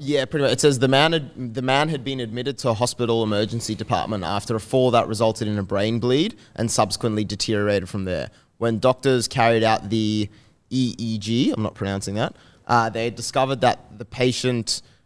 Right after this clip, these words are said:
had developed epilepsy. That's weird. Um, but during the E E G recordings, he experienced a fatal heart attack and died. So while they were scanning his brain,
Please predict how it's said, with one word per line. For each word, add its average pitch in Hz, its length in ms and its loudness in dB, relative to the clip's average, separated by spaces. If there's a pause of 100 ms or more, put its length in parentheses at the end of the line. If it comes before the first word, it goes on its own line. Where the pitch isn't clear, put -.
(280)
had 104 180 -4
developed 113 400 2
epilepsy. 101 600 -2
That's - 260 -10
weird. 85 240 -4 (240)
Um, 110 420 0 (160)
but 113 140 -4
during 135 220 4
the 123 60 0
E 127 140 2
E - 20 2
G 120 140 0
recordings, 113 540 0
he 113 100 0
experienced 110 480 -2
a 110 60 -6
fatal 101 300 0
heart 98 200 -2
attack 95 240 -4
and 90 100 -4
died. 82 300 -4
So 123 80 0
while 127 220 6
they 135 100 -4
were 127 80 -6
scanning 113 360 -6
his 101 100 -12
brain, 104 400 -4